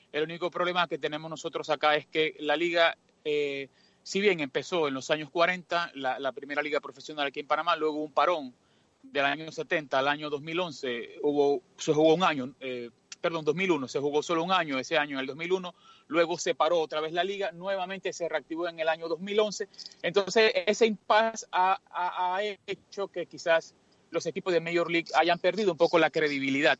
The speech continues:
y no presten a los grandes prospectos, eh, como lo hacen en las otras ligas profesionales que existen, eh, a nivel de acá de Latinoamérica, ya sea México, ya sea Puerto Rico, Dom-,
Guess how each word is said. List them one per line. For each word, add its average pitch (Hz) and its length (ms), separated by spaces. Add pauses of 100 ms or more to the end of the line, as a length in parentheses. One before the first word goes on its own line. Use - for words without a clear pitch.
(160)
y 151 100
no 160 120
presten 135 560
a 135 160
los 135 240
grandes 143 260
prospectos, 151 720 (220)
eh, 143 80
como 165 180
lo 156 180
hacen 139 400
en 139 180
las 131 160
otras 143 220
ligas 147 220
profesionales 139 600
que 143 100
existen, 127 480 (400)
eh, 135 220
a 139 80
nivel 139 280
de 135 60
acá 143 180
de 139 80
Latinoamérica, 139 680
ya 123 160
sea 123 280
México, 143 840
ya 131 120
sea 131 160
Puerto 131 320
Rico, 151 460
Dom-, 135 220